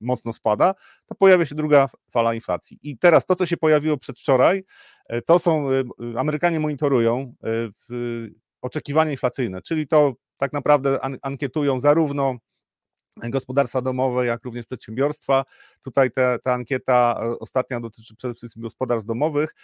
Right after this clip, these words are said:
i, e, wzrosły oczekiwania inflacyjne do poziomu cztery i cztery procent. Jaka inflacja będzie za rok? O, to jest pod-, takie pytanie. Cztery i cztery procent. Nie tak dawno było trzy i siedem.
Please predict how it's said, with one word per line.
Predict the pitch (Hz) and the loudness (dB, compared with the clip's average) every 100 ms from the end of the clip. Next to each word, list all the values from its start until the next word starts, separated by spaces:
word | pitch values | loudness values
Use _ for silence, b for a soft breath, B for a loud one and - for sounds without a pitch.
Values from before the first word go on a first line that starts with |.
| b _ - | b _ -6
i, | 160 160 | -4 -4
e, | 120 123 127 | -2 -2 -2
wzrosły | 110 120 170 - 143 | -4 2 2 2 -2
oczekiwania | 123 127 127 | -4 -8 -8
inflacyjne | 120 120 - 117 123 170 | -8 -10 -8 -8 -6 -4
do | 139 | -4
poziomu | 135 131 143 131 | -4 -4 -4 -6
cztery | - 147 | -2 -2
i | 139 | -2
cztery | - 135 | -2 -4
procent. | 127 131 - 85 - _ - | 0 0 0 -6 -12 _ -2
Jaka | 135 131 143 | 0 2 0
inflacja | 123 135 139 | 2 0 0
będzie | 127 127 | -4 0
za | 127 | 2
rok? | 107 - | 2 0
O, | 113 | -6
to | 135 | -6
jest | 127 | -4
pod-, | - 113 _ | -6 -12 _
takie | 127 123 | -4 -4
pytanie. | 123 117 120 147 | -4 0 0 -2
Cztery | - 147 139 | -4 -2 -2
i | |
cztery | - 127 | -2 -6
procent. | 117 123 - 143 | -2 -4 -4 -6
Nie | 143 | -2
tak | 139 123 | 0 2
dawno | 147 147 | 0 0
było | 135 135 | -2 -4
trzy | - 135 | -4 -8
i | |
siedem. | - 131 175 | -2 -2 -2